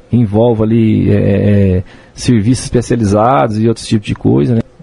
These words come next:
Tem algumas câmeras ainda que, que, que não foram instaladas, mas que depende ali de serviço de semig, de outras coisas. Nós tamo com a, nós tamo com a cidade em obras, né?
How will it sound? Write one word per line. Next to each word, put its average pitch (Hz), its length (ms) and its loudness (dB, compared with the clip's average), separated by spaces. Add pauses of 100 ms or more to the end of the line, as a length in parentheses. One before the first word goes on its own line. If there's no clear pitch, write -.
(100)
Tem 139 160 0
algumas 127 460 -2
câmeras 120 500 0
ainda 113 300 2
que, 110 280 -4 (140)
que, 104 260 0
que - 100 -6
não 117 160 0
foram 120 800 0
instaladas, 113 720 -2
mas 110 180 -2
que - 80 -4
depende 120 460 0
ali 110 120 0
de 107 60 -10
serviço 107 380 -2
de 113 100 0
semig, 131 960 0 (720)
de 110 160 0
outras 123 260 -2
coisas. 127 340 0
Nós 123 140 -2
tamo 131 180 -4
com 131 120 -2
a, 120 120 -2
nós 120 220 -4
tamo 131 240 -2
com 123 100 -2
a 117 60 0
cidade 113 420 -2
em 113 460 0
obras, 123 420 0
né? 139 220 -2